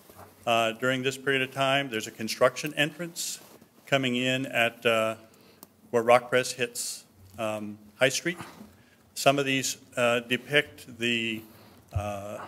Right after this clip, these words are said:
pedestrian walkways that we are trying to achieve, what gets maintained, what doesn't, what can't.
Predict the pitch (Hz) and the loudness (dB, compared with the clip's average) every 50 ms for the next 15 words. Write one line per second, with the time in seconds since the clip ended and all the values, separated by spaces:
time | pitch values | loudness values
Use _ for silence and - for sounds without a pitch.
0 | - - - - - _ _ _ - 127 135 139 - - 131 117 110 123 131 127 | -16 -18 -20 -20 -20 _ _ _ 4 6 6 6 6 2 -4 4 4 4 4 4
1 | - - 156 151 156 165 - - - - 123 - 127 120 117 117 113 - 131 131 | 2 -2 -2 -2 -2 -4 -8 -12 -6 -6 -6 -4 -2 -2 -2 -2 0 0 0 0
2 | 127 123 127 120 117 - - 143 135 135 127 113 120 120 - 127 123 - - 113 | 0 0 -4 -8 -8 -8 -6 -6 -6 -6 -4 -4 -4 -4 -4 -8 -10 -8 -6 -6
3 | 110 110 107 - 117 120 123 127 120 117 107 110 110 - 123 123 123 - 139 - | -6 -6 -6 -6 -6 -4 -4 -4 -6 -2 -4 -4 0 2 0 0 0 -2 -10 -10
4 | - 104 101 - - - 127 131 139 147 143 - | -8 -8 -8 -8 -8 -6 -4 -4 -4 -4 -6 -14